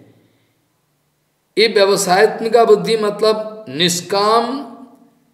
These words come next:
भाव से कर्म करके हमको त्राण जरूर मिलेगी, ऐसा निश्चय कर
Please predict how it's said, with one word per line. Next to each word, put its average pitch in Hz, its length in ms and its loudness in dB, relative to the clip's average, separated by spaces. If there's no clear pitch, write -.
भाव 170 380 0
से 240 460 0
कर्म 240 340 4
करके 226 580 0
हमको 233 760 2
त्राण 208 600 2
जरूर 190 320 2
मिलेगी, 180 540 0
ऐसा 175 360 0
निश्चय 196 500 0
कर 156 240 0